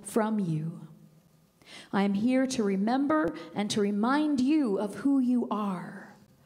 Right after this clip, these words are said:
whole, complete, beautiful." Repeat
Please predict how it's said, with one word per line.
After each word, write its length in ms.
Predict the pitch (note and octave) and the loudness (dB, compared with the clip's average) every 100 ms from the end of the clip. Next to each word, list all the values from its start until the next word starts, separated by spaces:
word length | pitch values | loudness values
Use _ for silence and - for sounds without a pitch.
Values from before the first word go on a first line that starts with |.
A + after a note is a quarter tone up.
| - - | -20 -20
whole, 640 | - B3 G#3 F3+ - G#3+ - - - - _ _ _ | -4 0 2 2 0 -6 -12 -18 -20 -20 _ _ _
complete, 800 | - F#3+ - G#3 F#3+ G3 - - - - _ _ - _ _ - | -8 -8 -2 -2 -2 -4 -10 -10 -14 -20 _ _ -20 _ _ -2
beautiful." 680 | F#3+ E3+ E3+ - G#3+ A3 - - - _ _ _ _ _ _ _ _ _ _ _ _ _ _ - - - _ - | 0 0 -2 -4 -6 -8 -14 -20 -20 _ _ _ _ _ _ _ _ _ _ _ _ _ _ -20 -20 -20 _ -6
Repeat 640 | G#3+ - G#3 G3 - - | -6 -4 -4 -4 -6 -14